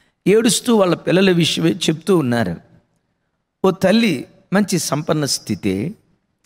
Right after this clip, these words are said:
ఆ తల్లి ఏడ్చుకుంటా చెప్తుంది, "అయ్యా,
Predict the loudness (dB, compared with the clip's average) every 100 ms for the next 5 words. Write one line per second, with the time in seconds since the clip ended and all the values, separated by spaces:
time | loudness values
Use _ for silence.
0 | _ -6 -4 0 0 0 -2 -4 -6 _
1 | _ _ _ 0 0 -2 -6 -4 -4 -4
2 | -6 -10 -10 -8 -10 -16 _ _ _ _
3 | _ _ -2 0 0 -2